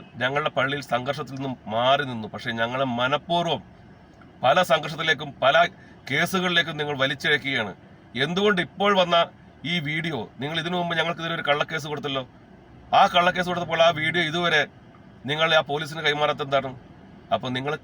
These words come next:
കള്ളന്മാരും കൊള്ളക്കാരും വഞ്ചകരുമാണെന്ന് നിങ്ങൾക്കറിയാം. മിസ്റ്റർ വേഴപ്പറമ്പിൽ, നിങ്ങൾക്ക്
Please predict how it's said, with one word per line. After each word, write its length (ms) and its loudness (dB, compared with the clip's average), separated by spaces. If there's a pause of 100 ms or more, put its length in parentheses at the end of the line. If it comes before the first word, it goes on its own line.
കള്ളന്മാരും 720 2
കൊള്ളക്കാരും 600 2 (100)
വഞ്ചകരുമാണെന്ന് 880 0
നിങ്ങൾക്കറിയാം. 480 0 (800)
മിസ്റ്റർ 300 -2 (100)
വേഴപ്പറമ്പിൽ, 560 2 (460)
നിങ്ങൾക്ക് 320 0